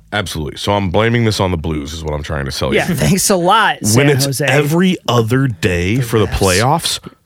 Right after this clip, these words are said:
Speaker 1: it was drink a hundred beers, smoke a pack of cigarettes, take the day off. Drink a hundred beers, smoke a whole pack of cigarettes, take a day off. Like, it was, it was bad.
Speaker 2: It was
Speaker 1: So
Speaker 2: tough,
Speaker 1: going
Speaker 2: Sam.
Speaker 1: thirteen, thirteen days in a row and not smoking and everything
Speaker 2: Right.
Speaker 1: was like,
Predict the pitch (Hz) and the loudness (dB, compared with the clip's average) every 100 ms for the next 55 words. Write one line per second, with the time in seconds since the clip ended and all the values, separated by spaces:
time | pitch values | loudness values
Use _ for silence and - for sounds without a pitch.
0 | _ 131 127 120 104 92 - _ _ _ | _ -2 2 2 2 0 -4 _ _ _
1 | _ _ _ _ _ _ - 95 95 107 | _ _ _ _ _ _ -6 -2 0 2
2 | 123 143 156 147 165 165 160 - 147 139 | 2 2 0 2 2 2 0 0 0 0
3 | 147 143 139 156 151 156 147 - 104 101 | 0 0 0 0 0 0 -2 -2 -2 0
4 | 95 85 73 - - - - - 101 95 | 0 0 -2 -6 -14 -20 -20 -6 -2 0
5 | 92 117 120 113 135 147 156 - 120 104 | 2 2 2 2 2 2 0 0 0 2
6 | 123 131 131 123 113 151 147 139 - - | 0 2 0 0 0 2 0 -2 -10 -20
7 | - 110 98 92 71 - _ 104 98 - | -4 -2 0 0 -2 -6 _ -4 -4 -6
8 | - - - 117 214 247 104 107 165 120 | -20 -20 -20 -6 0 0 0 -2 -2 -2
9 | 90 117 82 78 71 - 185 202 156 165 | -2 -2 -2 -6 -12 -8 -2 0 0 2
10 | 196 226 - 139 131 196 180 185 143 - | 2 2 2 0 0 0 2 0 -2 -2
11 | 156 160 147 139 143 127 110 117 123 110 | 0 0 0 2 2 2 2 2 2 0
12 | 113 117 - - 123 117 127 120 120 123 | -2 -4 -8 -6 -2 0 0 0 0 0
13 | 127 131 160 151 143 113 107 98 95 | 0 -2 -2 -4 -2 -2 0 0 -2